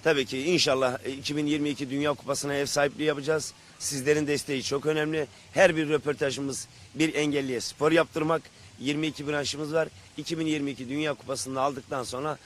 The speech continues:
söz sahibi biziz. İki Avrupa, bir dünya ikinciliği, bir dünya üçüncülüğü ve devamında bir, artık bu ülke, e, dünya birinciliğini hak ediyor ve o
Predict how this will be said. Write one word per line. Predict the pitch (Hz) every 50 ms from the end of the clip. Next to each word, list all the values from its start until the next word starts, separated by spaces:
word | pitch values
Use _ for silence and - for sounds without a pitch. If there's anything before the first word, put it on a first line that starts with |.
| - - -
söz | - - - 165 143 -
sahibi | - 147 131 123 131 135 139
biziz. | 135 123 110 113 104 - - - - - - -
İki | 143 - - 165
Avrupa, | 147 143 139 139 113 131 127 120
bir | 143 147
dünya | 147 151 156 151 147
ikinciliği, | 143 127 - 135 131 120 123 135 127 127 127
bir | 151
dünya | 151 160 160 160 160 151
üçüncülüğü | 147 - - 143 139 131 147 160 160 - - - - - - - - - - - -
ve | 135 160 151
devamında | 139 160 151 151 147 143 151 151 151 147
bir, | 143 - 143
artık | 151 - - 143 127
bu | 151 156
ülke, | 143 123 - 147 143 135 - - - - - - - - - -
e, | 123 127 127 127 127 123 123 123 117 110
dünya | 117 139 143 151 151 143
birinciliğini | 135 135 131 127 117 131 123 123 127 127 127 127 117 - - - - -
hak | 127 143 - -
ediyor | 156 143 131 156 160 160 151 - - - - - - - - -
ve | 131 151 151 - - -
o | - 185 185 175 -